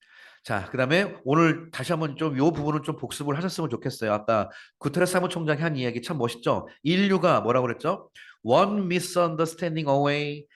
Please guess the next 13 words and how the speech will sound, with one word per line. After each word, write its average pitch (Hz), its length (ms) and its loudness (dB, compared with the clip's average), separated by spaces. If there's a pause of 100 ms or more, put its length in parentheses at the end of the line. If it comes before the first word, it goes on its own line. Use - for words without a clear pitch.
(120)
and 120 280 0
one 175 380 4
miscalculation 160 1120 -2
away." 139 460 0
단지 151 400 -6
이 175 160 -12
정도밖에 170 460 0
안 113 120 0
된다. 110 380 -2
뭐뭐로부터? 120 580 0 (300)
Nuclear 143 580 0
analyze-, 117 560 -2
annihilation, 117 720 2